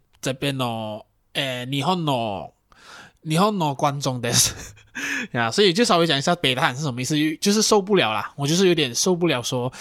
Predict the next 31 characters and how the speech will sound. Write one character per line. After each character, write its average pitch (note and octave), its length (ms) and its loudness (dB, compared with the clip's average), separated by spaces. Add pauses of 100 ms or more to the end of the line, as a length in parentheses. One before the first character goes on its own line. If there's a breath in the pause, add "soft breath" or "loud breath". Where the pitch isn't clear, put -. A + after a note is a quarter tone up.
(160 loud breath)
马 A#2+ 160 -2
来 B2+ 100 0
西 - 140 0
亚 D3+ 120 4
华 B2 260 -2
人 A#2 140 -8
的 B2 80 -10
一 C3 60 -6
些 B2 140 -8
pattern。 G#2 420 -14 (280)
为 D#4 100 2
什 G#3 160 4
么 F3 120 2
我 C#3 80 2
会 F3+ 100 4
受 G3+ 180 4
不 G3 80 4
了 C#3 120 4
马 A#2+ 200 -4
来 A#2+ 100 -2
西 D3 140 -2
亚 C#3+ 100 4
人 B2 140 0
的 A2+ 80 -6
pattern A2+ 500 -8
哦？ - 100 -20 (500 soft breath)
哇， D3 200 -4
这 G3 140 0
个 C4+ 80 2
东 G3+ 120 0
西 D#3 380 -2